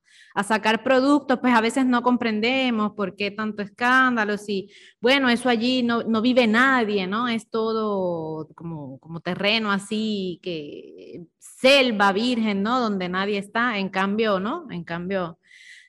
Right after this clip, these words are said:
eh, aunque vivieran cien personas, de todas maneras son, son personas, ¿no? Y, y,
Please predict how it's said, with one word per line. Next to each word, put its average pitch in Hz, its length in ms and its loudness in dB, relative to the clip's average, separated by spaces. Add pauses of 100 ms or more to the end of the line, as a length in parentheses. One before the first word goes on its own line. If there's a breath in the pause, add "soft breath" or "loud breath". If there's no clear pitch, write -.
eh, 165 600 -6
aunque 320 440 6
vivieran 254 680 4
cien 226 260 0
personas, 226 540 -4
de 196 120 -4
todas 185 220 -2
maneras 190 460 -4
son, 170 260 -8
son 180 160 -6
personas, 180 460 -4
¿no? 208 160 -6
Y, 214 80 -6
y, 165 580 -12